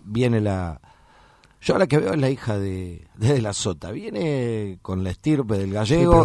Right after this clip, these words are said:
Speaker 2: vos fijate que, eh,
Speaker 1: Peronismo
Speaker 2: estás hablando,
Speaker 1: cordobés.
Speaker 2: ¿cuánto sacó? Eh, pe-, hoy no,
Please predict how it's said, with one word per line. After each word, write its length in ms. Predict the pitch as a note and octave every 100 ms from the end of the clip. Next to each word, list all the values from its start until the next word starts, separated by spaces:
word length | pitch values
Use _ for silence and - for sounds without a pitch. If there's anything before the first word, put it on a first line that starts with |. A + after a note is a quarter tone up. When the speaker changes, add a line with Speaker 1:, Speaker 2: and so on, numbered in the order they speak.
| C3+
Speaker 2:
vos 80 | D3
fijate 340 | B2+ D3 C#3+
que, 180 | C#3 C3+
eh, 360 | B2 A2 A2+ G#2
Speaker 1:
Peronismo 420 | A#2+ B2 C3 D3+ C#3
Speaker 2:
estás 140 | C3
hablando, 220 | B2 B2+
Speaker 1:
cordobés. 420 | F3 G#3 G#3 G3
Speaker 2:
¿cuánto 100 | F3
sacó? 400 | D3+ C#3 C3+ A#2 A#2+
Eh, 60 |
pe-, 120 | A#2 - - - - -
hoy 160 | - C#3+
no, 120 | C#3